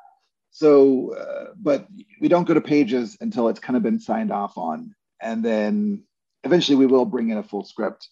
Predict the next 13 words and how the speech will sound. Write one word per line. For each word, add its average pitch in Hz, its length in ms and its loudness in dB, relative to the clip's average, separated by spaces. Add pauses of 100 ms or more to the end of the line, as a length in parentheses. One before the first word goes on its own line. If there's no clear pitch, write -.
And, 92 560 -8 (200)
uh, 95 220 0
that, 117 220 0
that's 127 220 2
the 135 80 2
night 117 240 2
where 104 440 -2
we 123 120 -4
know 143 140 4
it's 139 120 2
gonna 139 160 -4
go 127 140 2
long. 117 480 -4